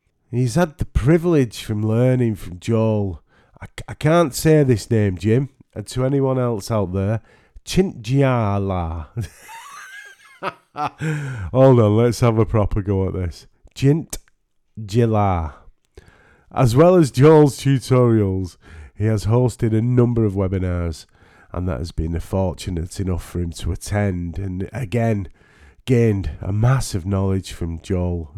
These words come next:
and his teachings have been phenomenal. So I, I'm just gonna jump here where he mentions, uh,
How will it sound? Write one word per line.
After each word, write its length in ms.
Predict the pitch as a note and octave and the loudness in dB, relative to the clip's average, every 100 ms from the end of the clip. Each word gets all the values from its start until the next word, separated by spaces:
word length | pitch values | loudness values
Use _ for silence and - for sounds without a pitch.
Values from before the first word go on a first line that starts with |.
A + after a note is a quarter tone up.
| - | -12
and 80 | |
his 160 | F2 - | -12 -12
teachings 580 | - A2 A2 - G2+ E2+ | -6 -4 -4 -6 -8 -8
have 120 | E2 | -8
been 180 | F2 E2 | -8 -8
phenomenal. 680 | - F2+ E2+ E2 E2+ D#2+ - _ _ _ _ _ - - _ _ _ _ _ _ _ - | -10 -8 -6 -6 -8 -10 -14 _ _ _ _ _ -20 -20 _ _ _ _ _ _ _ -20
So 140 | - - | -10 -8
I, 120 | B2 | -6
I'm 120 | D3+ | -8
just 260 | D3 G#3 - | -4 -6 -4
gonna 240 | G#3+ G3+ | -2 -2
jump 380 | C#3+ D3 F#3+ D#3 | -2 -2 -2 -2
here 260 | D#3 F3+ E3+ | -2 0 0
where 120 | E3 | 0
he 60 | |
mentions, 720 | C#3+ D#3+ F3 - E3+ E3+ D3 | 0 0 -2 -4 -6 -4 -4
uh, 220 | C#3 A#2+ | -2 -2